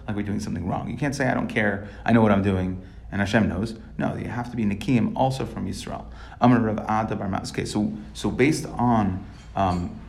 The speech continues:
right, so we have basically a Machlokes Amoraim over here. Do we understand the story of Rebbe, um, to say that, that he's saying the halachas like Rabbi Yehuda, or would the, the story of Rebbe with Rabbi Yechon and Chakukah work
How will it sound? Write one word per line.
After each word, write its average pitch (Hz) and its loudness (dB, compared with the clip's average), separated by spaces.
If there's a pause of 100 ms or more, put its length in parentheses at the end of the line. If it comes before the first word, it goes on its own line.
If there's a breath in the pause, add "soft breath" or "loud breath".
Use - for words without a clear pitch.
(120)
right, 101 0
so 95 -4
we - -2
have 113 0
basically 117 2
a - -2
Machlokes 113 -4
Amoraim 131 0
over 127 2
here. 107 2 (160 loud breath)
Do 127 2
we 123 6
understand 113 0
the 107 0
story 107 0
of 98 -2
Rebbe, 113 4 (640 loud breath)
um, 98 -2
to 110 -8
say 110 0
that, 101 -4
that 95 -2
he's 101 -2
saying 101 -2
the 92 -4
halachas 95 -4
like 95 -6
Rabbi 95 -4
Yehuda, 160 0
or 147 2
would 127 0
the, 117 0
the 107 0
story 120 2
of 104 2
Rebbe 120 2
with 101 -2
Rabbi 104 -2
Yechon 117 -2
and 104 -4
Chakukah 131 0
work 123 2